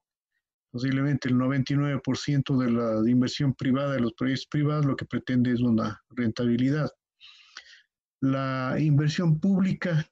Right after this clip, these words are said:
que generalmente es, es hecho por los, eh, por el Estado, o, o en el caso nuestro, en nuestro país, podría ser hecho por los gobiernos autónomos descentralizados, pero que todos ellos, en fin de cuentas, pertenecen al Estado, ¿no? El,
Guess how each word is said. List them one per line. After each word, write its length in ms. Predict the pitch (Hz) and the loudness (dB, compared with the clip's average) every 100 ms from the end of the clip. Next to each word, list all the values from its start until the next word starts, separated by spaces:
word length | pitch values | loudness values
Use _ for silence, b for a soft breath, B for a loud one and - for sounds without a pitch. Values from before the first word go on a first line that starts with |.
| - | -4
que 300 | 131 117 110 | -2 0 -2
generalmente 960 | 139 139 135 139 147 143 - 127 120 | 0 0 0 0 2 0 0 -2 0
es, 180 | 113 - | -2 -2
es 220 | 127 123 | -2 -2
hecho 220 | 127 127 - | -2 -4 -6
por 200 | - 123 | -4 -2
los, 340 | 117 113 107 - | 0 0 -2 -2
eh, 180 | 113 113 110 107 151 - b b b _ | -4 -2 -4 -6 -8 -14 b b b _
por 160 | 113 | -4
el 100 | 139 | -2
Estado, 500 | 185 - - 156 175 | -2 -4 -6 -4 0
o, 340 | 165 139 117 113 | 0 2 0 0
o 180 | 120 123 | 0 0
en 80 | |
el 100 | 117 | -2
caso 320 | - 135 - 131 | -2 -6 -2 0
nuestro, 680 | 135 143 - 135 117 113 | 2 0 -2 -2 0 0
en 140 | 113 113 | 0 0
nuestro 300 | 123 - 135 | 0 0 -4
país, 340 | - 139 147 | -2 0 -2
podría 360 | - 127 120 123 | -2 -2 0 0
ser 180 | - 127 | 0 -2
hecho 180 | 127 - | -2 -4
por 120 | 120 | -2
los 140 | 110 113 | 0 2
gobiernos 460 | 117 123 131 123 | 2 2 2 0
autónomos 720 | 113 110 - 131 123 113 - - | 0 -2 0 0 2 2 0 -4
descentralizados, 1080 | 113 120 - 123 135 135 131 147 147 143 - | -2 -2 -2 -2 0 -2 -2 -2 0 -2 -4
pero 240 | 185 220 | -2 -2
que 120 | 190 160 | 0 -2
todos 320 | 190 185 180 | -2 -2 0
ellos, 240 | 185 170 | 0 0
en 80 | 143 | 0
fin 160 | 165 160 | 2 2
de 100 | 156 | 2
cuentas, 260 | 160 156 | 0 -2
pertenecen 600 | - 139 - 139 151 147 | -2 -8 -2 0 0 0
al 140 | 135 131 | 0 0
Estado, 520 | - - 175 113 120 | -2 -4 -2 -2 0
¿no? 160 | 143 | 2
El, 120 | 151 | 2